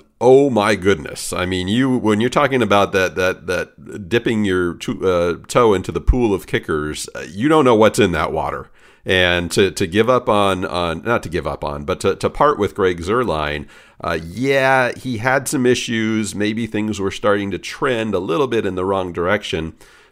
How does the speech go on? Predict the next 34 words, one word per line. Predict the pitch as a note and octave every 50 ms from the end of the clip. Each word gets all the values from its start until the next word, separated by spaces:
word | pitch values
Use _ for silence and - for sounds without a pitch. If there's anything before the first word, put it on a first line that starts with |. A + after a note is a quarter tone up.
| _
but | - D#3+ E3
he | G#3+ B3+
basically | A#3+ F3 F#3 G3+ F#3 - - D3 - - G#2 G2
was | F#2 F#2 F2+ E2+
a | F2
known | E2 F2 F2 E2 D2+ D2
qual-, | - - F#2 F2 E2+ -
uh, | - F2 D#2
quantity. | D#2 - - A#2+ G2 E2+ C#2+ C2 A#1+ A1 G1+ - _ - - _ _ _ -
And, | - F2+ F2+ F2 F2 E2+ E2+ E2+
uh, | D#2+ C2 F2+ F2+
doing | E2 D#2 A2 B2+ C#3 C#3+
what | C3 C3+ B2 -
they | B2+ B2 A#2+
did, | A2 C#3 D3 D3+ C#3+ B2+ -
I | - D#2+ F2 F#2 G2+
understood | A#2 B2+ C3+ - - - D3+ D3 D3+
it. | E3+ F#3+ F3+ -
I | - F2 F2+
supported | F2 - - A2 A2 - - G#2 A2+ A#2+ B2 A#2+
it | B2 C3+ C3+ -
at | - A#2 A#2+ -
the | B2
time, | G#2+ B2 A2 A2+ A2+ B2 C3+ D3
so | D3 - G2+ E2+ E2+
I'm | F2 E2+
not | F#2 F#2 - -
going | G2 F#2+ F#2
to | F2+
walk | E2+ E2+ F2 F#2 - -
that | F#2+ F2+ - -
back | F#2+ G2+ - D#3 - -
now. | D2+ D2+ D#2 D2+ D2+ D#2
But | - F2 E2+ E2 E2+ -